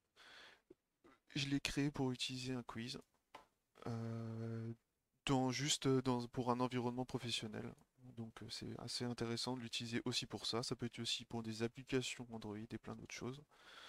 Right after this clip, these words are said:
comme je l'ai dit. Euh, ensuite, ça m'a fait perdre. Voilà.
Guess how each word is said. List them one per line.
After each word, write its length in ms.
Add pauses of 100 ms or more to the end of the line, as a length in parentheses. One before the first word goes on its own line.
(240)
comme 220
je 80
l'ai 80
dit. 160 (840)
Euh, 540
ensuite, 500 (1500)
ça 160
m'a 100
fait 200 (100)
perdre. 400 (2500)
Voilà. 300